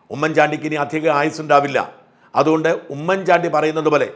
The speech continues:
രമേശ് ചെന്നിത്തലയെ പിന്തുണയ്ക്കുന്ന പരിപാടി അവസാനിപ്പിക്കണം, നമുക്ക് ഒരുമിച്ച് നിൽക്കണം" എന്ന് ഈ എം എൽ എയോട് പറയുന്നത് സ്പീക്കറിലൂടെ കേട്ട് ഉമ്മൻചാണ്ടിയുടെ കണ്ണു നിറഞ്ഞു എന്നാണ് ഇപ്പോൾ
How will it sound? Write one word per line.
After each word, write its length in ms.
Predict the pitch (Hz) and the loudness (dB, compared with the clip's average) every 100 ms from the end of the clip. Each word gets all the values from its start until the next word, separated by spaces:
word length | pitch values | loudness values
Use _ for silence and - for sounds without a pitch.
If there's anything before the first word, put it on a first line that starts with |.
| - _ 135 | -14 _ -2
രമേശ് 320 | 156 185 185 | 2 2 2
ചെന്നിത്തലയെ 380 | 185 170 160 156 156 | -2 0 0 -2 -2
പിന്തുണയ്ക്കുന്ന 500 | 156 156 156 151 147 | -4 -4 -4 -6 -2
പരിപാടി 340 | 143 151 143 147 - 139 | 0 2 2 -2 -4 -2
അവസാനിപ്പിക്കണം, 600 | 139 151 143 143 131 104 - _ _ 135 | 0 -2 -2 -2 -2 -4 -10 _ _ -2
നമുക്ക് 300 | 156 151 156 156 - | -2 0 -2 -2 -4
ഒരുമിച്ച് 380 | 147 156 160 156 147 | -2 -2 -4 -4 -6
നിൽക്കണം" 360 | 147 143 135 - - _ 160 | -4 0 0 -2 -14 _ -2
എന്ന് 280 | 185 190 180 196 - _ _ | -2 0 -2 -2 -12 _ _
ഈ 80 | 165 175 | 4 4
എം 80 | 170 185 | 4 2
എൽ 60 | 180 | 2
എയോട് 160 | 170 165 | 2 2
പറയുന്നത് 400 | 156 156 156 147 - | 2 0 -4 -8 -4
സ്പീക്കറിലൂടെ 600 | 160 165 165 165 151 - | -4 -2 -2 -2 -4 -2
കേട്ട് 240 | 147 143 117 - _ _ _ 135 | -2 -2 -6 -6 _ _ _ -2
ഉമ്മൻചാണ്ടിയുടെ 600 | 156 160 151 151 147 139 - - | -2 2 2 2 -2 -6 -10 -6
കണ്ണു 280 | 143 160 165 156 | -4 -2 -4 -2
നിറഞ്ഞു 340 | 143 147 147 - 139 | -2 -4 -6 -4 -2
എന്നാണ് 260 | 135 123 90 - _ _ 143 | 0 -2 -2 -14 _ _ -6
ഇപ്പോൾ 160 | 151 | -2